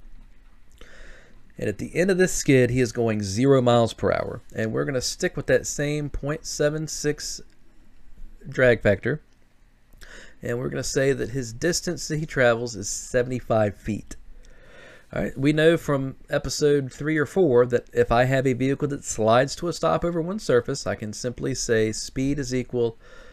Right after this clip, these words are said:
to the square root of thirty times distance times drag factor. So speed is equal to thirty times seventy-five times point seven six. I multiply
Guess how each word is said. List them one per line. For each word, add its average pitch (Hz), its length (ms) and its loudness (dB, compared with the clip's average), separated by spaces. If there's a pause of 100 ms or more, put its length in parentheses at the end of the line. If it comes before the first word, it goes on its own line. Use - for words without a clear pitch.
(160)
to 107 120 -8
the 107 100 -6
square 131 400 -2
root 127 160 0
of 107 100 -8
thirty 160 520 2
times 104 420 -6
distance 120 500 -4
times 90 300 -6
drag 127 280 2
factor. 123 420 0 (580)
So - 200 -8
speed 135 420 0
is 113 160 -2
equal 117 300 -4
to - 200 -10
thirty 151 640 -2 (720)
times 214 520 -2
seventy-five 107 920 0
times 147 720 -4
point - 360 -8
seven 127 380 -2
six. - 640 -2 (880)
I 117 100 -6
multiply 120 580 0